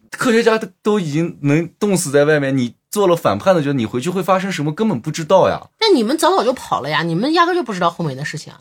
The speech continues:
Speaker 1: 准确来说，我就感觉我回去，不管是死是活，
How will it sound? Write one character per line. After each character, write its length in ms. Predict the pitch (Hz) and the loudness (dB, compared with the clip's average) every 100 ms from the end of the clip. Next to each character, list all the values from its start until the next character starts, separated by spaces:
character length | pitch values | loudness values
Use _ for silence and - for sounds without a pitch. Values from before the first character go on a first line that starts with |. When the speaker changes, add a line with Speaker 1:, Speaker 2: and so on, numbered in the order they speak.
| _ | _
Speaker 1:
准 160 | - 101 | -6 -4
确 120 | 143 | 0
来 100 | 175 | 0
说， 160 | 170 160 | 0 -2
我 140 | 90 | -4
就 100 | - | -6
感 200 | - 85 | -6 -6
觉 120 | 80 | -6
我 200 | 107 85 | -6 -8
回 220 | 67 82 | -10 -10
去， 320 | 90 - 123 - _ _ _ _ _ | -8 -6 -8 -10 _ _ _ _ _
不 120 | 175 | -6
管 160 | 139 71 | -4 -6
是 120 | - | -6
死 240 | - - 73 | -6 -6 -8
是 160 | 101 | -12
活， 360 | 92 - 58 | -12 -12 -12